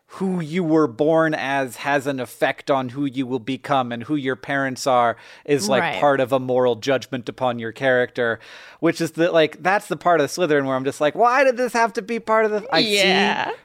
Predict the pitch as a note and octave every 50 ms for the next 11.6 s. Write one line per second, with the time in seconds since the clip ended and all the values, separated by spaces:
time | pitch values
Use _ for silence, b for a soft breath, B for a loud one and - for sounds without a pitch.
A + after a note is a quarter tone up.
0 | _ - D#3+ D#3 - D3 D3+ D#3 D3+ D3 - - _ _ D3+ C3+ D#3+ D#3 D#3 D#3+
1 | D3+ D3 - - E3+ E3 E3 D#3+ D3+ D3+ D3+ E3 E3+ F3 D#3+ - - - C#3+ C#3
2 | C#3 - D3+ D3 C3 C#3+ C#3 C3+ C3 C3 C3+ C#3 C3+ C3+ B2 B2+ C#3+ C#3+ - -
3 | - B2+ A#2+ - - - F3 D#3+ D#3+ E3+ F3 F#3 E3 D3+ B2 - - C#3+ C3+ C#3
4 | C3+ - - E3 D3+ - C#3+ C3 - C#3 B2+ B2 A#2+ A#2+ C#3+ D#3+ F3+ G#3 B3 B3+
5 | - - - G3+ F#3+ F#3+ F#3+ F#3 D#3 C3+ D#3 D#3+ D#3+ - - - - _ _ _
6 | _ _ _ E3+ E3+ D#3+ G3 G3+ F#3+ G3+ G3+ F3+ G3 G3+ G3 - G#3+ G#3+ G3+ G#3
7 | G3+ G3+ G#3+ A#3 A#3 A#3 A#3 b b b b b b b b b b b b b
8 | b b A3+ A3+ G3 G3+ G3 G3+ G#3 A3+ A#3+ G#3+ - - D3+ C3 - C#3 B2 B2
9 | B2 - B2 B2 B2 - - C3+ - - _ - D3 D#3 - F3 E3 E3 - -
10 | F3+ D#3+ G3+ G#3+ G#3 F#3+ D3+ - E3 D3 D#3 D3+ C#3+ C#3 C3 A#2+ - - - -
11 | _ _ _ _ - - C#3 C3+ A#2+ B2+ B2 A#2+